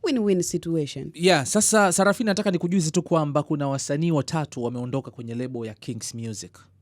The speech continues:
Speaker 2: Kwa habari za ndani kabisa, yani, eh, nafikiri ni uongozi tu kubaki kutangaza, lakini kwa story za ndani kabisa ni kwamba wasanii watatu wameondoka kwenye lebo ya Kings Music,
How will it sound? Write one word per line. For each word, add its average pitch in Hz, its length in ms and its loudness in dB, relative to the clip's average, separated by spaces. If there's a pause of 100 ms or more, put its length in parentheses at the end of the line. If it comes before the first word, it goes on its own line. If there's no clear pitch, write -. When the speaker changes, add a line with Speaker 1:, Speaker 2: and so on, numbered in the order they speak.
(360)
Speaker 2:
Kwa 127 100 -4
habari 135 560 0
za 120 160 -4
ndani 131 320 -2
kabisa, 110 460 -14
yani, 110 400 -6 (800)
eh, - 180 -16
nafikiri 170 580 4
ni 131 280 -4
uongozi 135 560 0
tu 127 120 -6
kubaki 127 280 -4
kutangaza, 110 580 -8
lakini 135 320 -6
kwa 131 120 -4
story 160 380 0
za 135 140 -4
ndani 151 240 -4
kabisa 139 320 -4
ni 123 60 -8
kwamba 120 260 -2
wasanii 123 380 -4
watatu 147 520 -6
wameondoka 120 420 -8
kwenye 110 200 -10
lebo 110 220 -4
ya 110 60 -6
Kings - 360 -12
Music, 160 420 -2